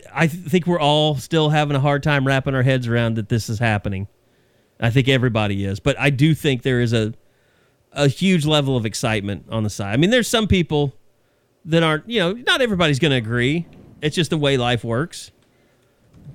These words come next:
But I'm telling you, it's, this should be a lot of fun.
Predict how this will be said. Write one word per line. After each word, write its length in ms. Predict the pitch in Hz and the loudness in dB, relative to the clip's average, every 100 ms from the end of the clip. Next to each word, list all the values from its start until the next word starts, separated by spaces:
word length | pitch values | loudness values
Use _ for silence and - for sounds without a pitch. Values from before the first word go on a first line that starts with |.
| - | 0
But 220 | 151 139 | 2 2
I'm 180 | 143 156 | -2 -4
telling 340 | 147 156 127 95 | 0 0 0 -4
you, 140 | 85 - - - - _ - | -10 -16 -20 -20 -20 _ -4
it's, 440 | 147 - - - _ _ - | -4 -2 -10 -12 _ _ -14
this 300 | 123 156 156 | 0 2 2
should 200 | - 156 | 0 0
be 120 | 143 | 2
a 60 | 127 | 0
lot 180 | 110 104 | -2 -6
of 60 | |
fun. 280 | - 82 117 | -10 -14 -16